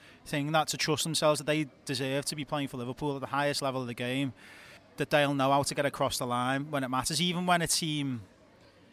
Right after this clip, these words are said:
you know, maybe dominates them for the periods in a game and everybody's sort of getting a bit jittery, you know, watching the game. They've got that collective experience that they know that they can overcome that now because of the attacking threat that they've got in the team as well. They can score against any team, any opponents.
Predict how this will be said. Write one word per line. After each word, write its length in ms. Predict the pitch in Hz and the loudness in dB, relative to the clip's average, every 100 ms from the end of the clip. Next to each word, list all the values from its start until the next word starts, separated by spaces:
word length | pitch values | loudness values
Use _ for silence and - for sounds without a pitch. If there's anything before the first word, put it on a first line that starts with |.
| _ | _
you 80 | 139 | -2
know, 160 | 143 127 | 0 0
maybe 240 | 143 131 | 0 0
dominates 460 | 151 143 175 175 185 | 2 2 2 0 -2
them 100 | 170 | -2
for 100 | 160 | -4
the 80 | |
periods 460 | - 170 165 160 147 | -2 -2 0 -2 -2
in 100 | 156 | -2
a 60 | 143 | 0
game 340 | 156 151 151 | 2 2 0
and 220 | 139 135 | -2 -2
everybody's 460 | 143 147 147 139 120 | 0 0 0 0 0
sort 220 | 151 135 | 0 -2
of 60 | 139 | -2
getting 180 | 151 | 0
a 40 | 143 | 0
bit 120 | 135 | -2
jittery, 420 | 156 131 165 151 | -2 0 0 0
you 180 | 151 147 | 0 0
know, 80 | 143 | 2
watching 380 | 139 131 - 139 | 2 0 -2 -2
the 60 | |
game. 400 | 127 131 151 139 - - - - - - - - - | -2 -2 -2 -4 -8 -18 -20 -20 -20 -20 -20 -20 0
They've 160 | 160 156 | 2 4
got 140 | 160 | 2
that 180 | 156 143 | 2 0
collective 340 | 151 139 - | 0 0 0
experience 380 | 156 - 175 160 | -4 0 2 0
that 100 | 147 | 2
they 160 | 156 151 | 0 2
know 180 | 143 143 | 2 2
that 120 | 156 | 0
they 140 | 160 | -2
can 120 | 143 151 | 0 0
overcome 440 | 135 131 139 131 | 0 0 -2 0
that 140 | 151 | 0
now 180 | 165 143 | 2 2
because 400 | 131 - 143 131 | 0 2 2 4
of 360 | 151 131 - - - - - | 0 -2 -6 -16 -20 -20 -8
the 100 | 151 | -4
attacking 460 | 143 - 143 - 156 | 0 2 2 2 0
threat 280 | - 151 151 | 4 2 2
that 100 | 151 | -4
they've 140 | 143 | 4
got 140 | 151 | 4
in 80 | 143 | 4
the 80 | 147 | 2
team 260 | - 147 143 | 0 0 0
as 100 | 131 | 2
well. 180 | 135 | 2
They 140 | 147 165 | 2 0
can 280 | 165 165 160 | -4 2 4
score 500 | - 165 170 175 160 | 6 6 6 6 4
against 300 | 147 139 - | 0 0 0
any 240 | 139 139 | 0 0
team, 340 | - 135 139 170 | 0 0 0 2
any 220 | 165 160 | 2 2
opponents. 680 | 151 143 135 156 139 - | 2 2 2 0 -2 -4